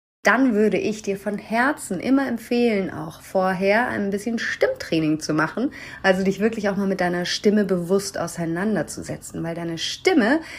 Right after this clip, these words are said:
ist ja nun mal das Podcast-Instrument schlechthin. Wir hören nur deine Stimme.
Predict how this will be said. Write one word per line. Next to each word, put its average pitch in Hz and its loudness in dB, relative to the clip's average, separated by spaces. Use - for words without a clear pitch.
ist 226 -2
ja 214 4
nun 214 6
mal 208 4
das 208 0
Podcast-Instrument 185 -4
schlechthin. - 0
Wir 175 0
hören 226 2
nur 285 4
deine 226 0
Stimme. 202 0